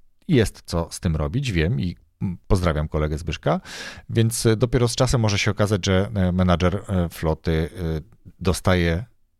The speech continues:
kogoś do wsparcia albo powstaje struktura w dziale, mm,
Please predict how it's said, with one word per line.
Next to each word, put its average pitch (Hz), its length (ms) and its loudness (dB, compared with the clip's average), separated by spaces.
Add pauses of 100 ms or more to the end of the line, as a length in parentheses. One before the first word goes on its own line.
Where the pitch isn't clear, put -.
(160)
kogoś 85 300 0
do 85 100 -2
wsparcia - 480 0
albo 80 400 0 (160)
powstaje 85 520 0 (220)
struktura 90 600 0
w 76 40 -8
dziale, 78 360 0 (640)
mm, 80 720 -2